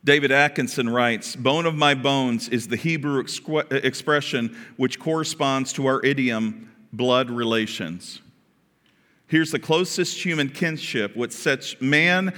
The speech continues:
and woman on an equal footing as regards to their humanity, yet sets them apart from the animals. There is also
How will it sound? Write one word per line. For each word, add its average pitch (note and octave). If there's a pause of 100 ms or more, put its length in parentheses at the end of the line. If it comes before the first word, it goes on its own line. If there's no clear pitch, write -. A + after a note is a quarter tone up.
(180)
and C3+
woman C#3+
on B2
an A#2+
equal E3
footing C#3 (200)
as C3
regards C3+
to C#3+
their B2+
humanity, B2 (180)
yet C3+
sets -
them E3
apart D3+
from C3+
the C3
animals. C3 (220)
There D#3+
is D#3+
also F3